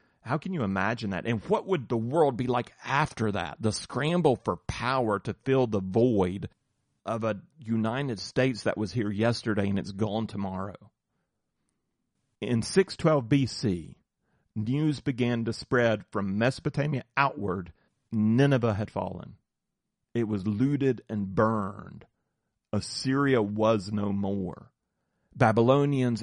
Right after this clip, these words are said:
allied with Medes from the Asian steppes had brought down Goliath. They defeated the Assyrians. The unthinkable had happened. The undefeatable had been defeated.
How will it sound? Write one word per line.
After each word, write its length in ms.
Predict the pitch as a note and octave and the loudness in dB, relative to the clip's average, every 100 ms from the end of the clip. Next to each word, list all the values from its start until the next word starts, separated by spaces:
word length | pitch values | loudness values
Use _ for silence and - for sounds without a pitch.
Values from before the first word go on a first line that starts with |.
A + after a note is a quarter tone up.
| - | 2
allied 500 | A#2+ A#2+ A2+ G2+ F#2+ | 4 4 4 2 -2
with 340 | G#2 G#2 F#2 - _ _ _ _ _ - | -2 -2 -4 -12 _ _ _ _ _ -6
Medes 680 | A2 C#3+ D#3+ C#3+ B2 G#2 - - | 0 2 2 0 -2 -4 -12 -6
from 180 | G#2 | -4
the 100 | G2+ - | -2 0
Asian 320 | A2+ G2 F#2+ | 0 0 -6
steppes 760 | - - C#3+ C3+ - - - _ _ _ _ _ | -8 0 2 2 -4 -14 -16 _ _ _ _ _
had 380 | B2 A#2 F#2 | -2 -2 0
brought 380 | C3+ C3+ C3 B2+ - A2+ G2+ | 6 8 6 2 -8 -12 -2
down 680 | F#2 B2 B2+ A#2 A2+ G#2+ F#2+ - _ G#2 | 2 4 4 2 0 0 -4 -10 _ -2
Goliath. 680 | B2 A#2 A2+ C3+ G#2+ - - - | 2 4 4 2 -2 -8 -16 -10
They 160 | G2+ G2+ | -4 -2
defeated 580 | G#2+ - B2+ A#2 A#2 G2 | -4 -2 0 2 0 0
the 140 | G#2 | -2
Assyrians. 640 | - - D#3 C#3+ B2 A2 | 0 2 4 4 4 0
The 160 | A2 G#2+ | 0 0
unthinkable 640 | G2+ - G3 G3 A#2+ G2+ | -2 2 2 2 2 2
had 120 | G2+ | 0
happened. 480 | G2+ F#2+ F2+ F#2 G2 - _ _ _ _ | 0 -2 -2 -4 -6 -10 _ _ _ _
The 200 | - A#2+ - | 0 0 2
undefeatable 1120 | D3 D#3+ D#3 D3+ _ - G3+ D#3 G#2+ A2 A2+ | 2 4 2 -2 _ -2 4 6 6 6 4
had 220 | A2 G#2+ | 2 0
been 200 | G2+ A2+ | 0 2
defeated. 640 | G2+ - D3+ A#2 - - | 0 0 2 2 -2 -10